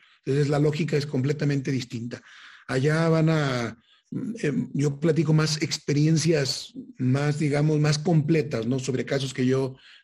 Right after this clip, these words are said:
tuve que enfrentar como proyectista o como dictaminador o en algún viaje que hice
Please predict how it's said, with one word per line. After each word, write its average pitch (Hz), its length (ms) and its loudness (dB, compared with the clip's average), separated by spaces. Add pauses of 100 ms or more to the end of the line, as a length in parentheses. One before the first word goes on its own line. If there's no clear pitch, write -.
tuve 139 200 2
que 139 80 0
enfrentar 147 600 2
como 123 200 0
proyectista 127 640 0
o 135 80 -2
como 123 180 -2
dictaminador 123 800 0 (300)
o 139 100 0
en 127 60 2
algún 139 300 4
viaje 147 340 2
que 131 120 -2
hice 165 480 0